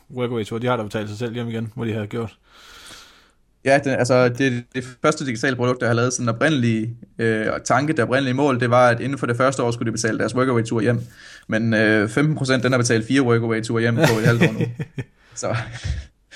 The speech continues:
Speaker 2: det fungerer rigtig, rigtig fint.
Speaker 1: Men jeg går ikke ud, er det så, at, jeg går ikke ud fra, at det er de to eneste e-bøger, du kommer til at lave?
Speaker 2: Jeg kommer faktisk med en tredje her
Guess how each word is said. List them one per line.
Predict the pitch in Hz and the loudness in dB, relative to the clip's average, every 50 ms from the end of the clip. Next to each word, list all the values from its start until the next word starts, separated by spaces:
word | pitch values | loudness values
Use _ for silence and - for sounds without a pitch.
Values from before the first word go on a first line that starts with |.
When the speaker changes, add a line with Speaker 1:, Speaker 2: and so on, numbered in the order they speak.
| - - _ - - - - | -20 -20 _ -20 -16 -6 -4
Speaker 2:
det | 131 139 | -2 -2
fungerer | - 147 135 131 123 117 | 0 0 2 2 2 2
rigtig, | 127 123 120 120 | 2 0 0 -2
rigtig | 104 101 120 | -4 -4 -6
fint. | 120 110 104 - - - _ _ - | -8 -8 -10 -10 -14 -20 _ _ -4
Speaker 1:
Men | 123 120 | -2 0
jeg | 120 110 | 0 2
går | 120 | 2
ikke | 117 135 156 | 0 0 0
ud, | 151 | 0
er | 139 123 | 0 -2
det | 123 127 | -2 -2
så, | 123 151 147 127 107 | 0 0 0 0 -2
at, | 123 120 117 - 127 123 120 | -6 -8 -10 -10 -6 -4 -2
jeg | 117 | 0
går | 120 139 | 0 0
ikke | 151 156 | 0 0
ud | 156 139 | -2 -2
fra, | 139 | -4
at | 135 123 | -4 -4
det | 123 | -6
er | 117 | -6
de | 117 104 | -8 -6
to | - 127 120 117 | -6 -6 -6 -6
eneste | 127 151 - - 139 117 104 - _ _ _ _ _ _ _ _ _ - | -6 -8 -8 -8 -8 -8 -8 -10 _ _ _ _ _ _ _ _ _ -10
e-bøger, | 135 127 117 123 113 107 | -8 -8 -6 -6 -8 -8
du | 113 | -8
kommer | - 120 107 107 | -10 -10 -10 -8
til | 104 120 | -8 -6
at | 110 | -6
lave? | 117 120 120 117 - _ _ _ _ _ _ _ _ _ _ _ _ _ _ _ _ _ _ - _ _ | -4 -4 -6 -6 -10 _ _ _ _ _ _ _ _ _ _ _ _ _ _ _ _ _ _ -20 _ _
Speaker 2:
Jeg | - 131 131 | -2 0 2
kommer | 180 185 196 | 2 2 2
faktisk | - - 156 - 160 - | 4 2 2 2 0 -4
med | 139 | -6
en | 120 | -2
tredje | 139 143 156 160 | 0 2 4 4
her | 151 143 135 127 | 4 4 4 2